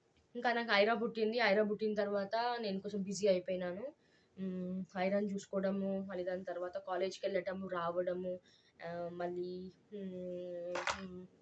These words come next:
ఏ, ఏ ఒక్క చిన్న వస్తువు లేకపోయినా కానీ నాకు సపోర్ట్ చేసే వాళ్ళు ఎవరు లేరు. నేను ఒంటరిగా ఉంటాను, మీకు తెలుసు కదా. నాకు వచ్చి, నాకు వెళ్ళి తీసుకొచ్చి, తీసుకె-, తీసుకొని వచ్చే వాళ్ళు ఎవరు లేరు.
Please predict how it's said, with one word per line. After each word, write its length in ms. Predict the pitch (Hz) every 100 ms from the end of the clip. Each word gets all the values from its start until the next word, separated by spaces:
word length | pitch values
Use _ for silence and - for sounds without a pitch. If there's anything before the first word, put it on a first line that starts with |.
| _ _ -
ఏ, 140 | - 262 -
ఏ 120 | 427 466
ఒక్క 160 | 587 -
చిన్న 240 | - 262 285
వస్తువు 360 | 262 247 269 247
లేకపోయినా 480 | 233 240 247 233 226
కానీ 220 | 247 392 494 - - _ -
నాకు 160 | 220
సపోర్ట్ 300 | 226 226 240
చేసే 160 | 226 220
వాళ్ళు 180 | 214 202
ఎవరు 240 | 196 196
లేరు. 220 | 190 180
నేను 160 | 233 208
ఒంటరిగా 300 | 185 185 190
ఉంటాను, 240 | 180 175
మీకు 140 | 175 170
తెలుసు 280 | 160 160 175
కదా. 200 | 170 277 - - _ -
నాకు 140 | 196
వచ్చి, 200 | 196 - 190
నాకు 180 | 190 196
వెళ్ళి 200 | 196 202
తీసుకొచ్చి, 540 | 196 - 185 - -
తీసుకె-, 360 | 196 190 - 208
తీసుకొని 360 | _ 208 - 196
వచ్చే 160 | 180 208
వాళ్ళు 180 | 185 180
ఎవరు 240 | 180 180
లేరు. 260 | 190 175